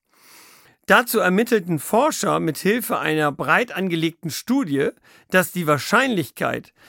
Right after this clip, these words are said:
dass wir unseren Partner bei seiner Entwicklung unterstützen, umso kleiner ist, je unklarer das Konzept ist,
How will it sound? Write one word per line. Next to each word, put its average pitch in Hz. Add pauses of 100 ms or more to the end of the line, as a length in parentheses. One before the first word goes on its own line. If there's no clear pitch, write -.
(160)
dass 180
wir 185
unseren 175
Partner 202
bei 147
seiner 165
Entwicklung 160
unterstützen, 151
umso 147
kleiner 226
ist, - (460)
je 175
unklarer 196
das 147
Konzept 185
ist, 156